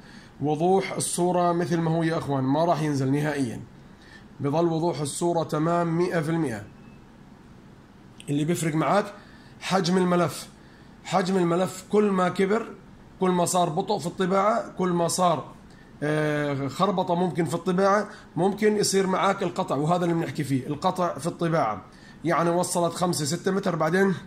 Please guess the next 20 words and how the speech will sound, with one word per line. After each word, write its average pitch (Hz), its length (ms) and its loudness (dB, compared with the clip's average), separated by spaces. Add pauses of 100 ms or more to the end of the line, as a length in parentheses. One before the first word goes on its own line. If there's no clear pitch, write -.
(400)
أعطتك 165 420 0
اللي 160 100 0
هو 165 200 0
connect 165 480 -2 (480)
فيل 165 460 0 (240)
زي 151 220 0
ما 151 100 2
حكينا، 160 560 -2
وبصير 156 380 -2
معك 151 380 0
المشاكل 151 760 0 (380)
هذه 151 440 2
فقط 160 420 -4
لا 151 100 -2
غير. 165 260 -2
بس، 143 380 -4 (560)
آه، 139 240 0
خفف 185 520 -4 (460)
حجم 170 460 0
الملف، 151 540 0